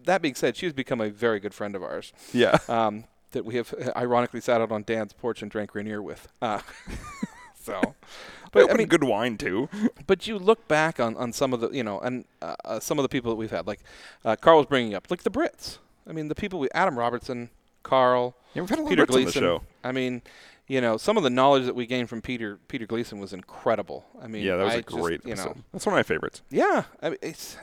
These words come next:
Speaker 1: it's very hard. Like, Dan and I were sitting there talking. We were going through our list of people and things that we've been able to do and people that we've got on the show that we never would have imagined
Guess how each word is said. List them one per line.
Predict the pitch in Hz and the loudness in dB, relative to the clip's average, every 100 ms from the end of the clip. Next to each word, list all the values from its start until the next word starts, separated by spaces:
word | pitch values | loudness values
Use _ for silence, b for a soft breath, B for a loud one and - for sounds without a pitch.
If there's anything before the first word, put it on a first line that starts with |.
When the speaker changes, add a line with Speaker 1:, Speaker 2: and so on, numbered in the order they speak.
| - | -10
Speaker 1:
it's | 147 | -2
very | 160 208 | 2 4
hard. | 165 127 | 4 4
Like, | 123 | 0
Dan | - 190 | -2 0
and | 254 | 2
I | 180 | 2
were | 139 | 2
sitting | 151 131 | 0 -2
there | |
talking. | 120 113 113 110 | 2 2 2 -4
We | 113 | -8
were | |
going | 107 131 | -4 -4
through | 127 123 | -2 -2
our | |
list | 107 104 - | -2 -4 -8
of | 101 | -12
people | 107 87 82 B B B - | -12 -12 -14 B B B -10
and | 113 | -8
things | - 165 165 | -4 -2 -2
that | 151 | -6
we've | 135 127 | -4 -2
been | 131 | -2
able | 123 120 | -2 -4
to | 110 | -8
do | 107 117 113 | -4 -4 -4
and | 107 | -6
people | 147 135 110 - | -8 -8 -10 -12
that | 123 | -12
we've | 117 107 | -10 -8
got | - 117 | 0 0
on | 113 | 0
the | 107 | -4
show | - 113 | -6 -6
that | 104 123 | -6 -8
we | 131 | -10
never | 131 135 143 127 110 - _ | -8 0 2 2 -2 -8 _
would | 120 | -6
have | 107 | -6
imagined | 110 104 98 - 95 - | -6 -8 -8 -10 -18 -20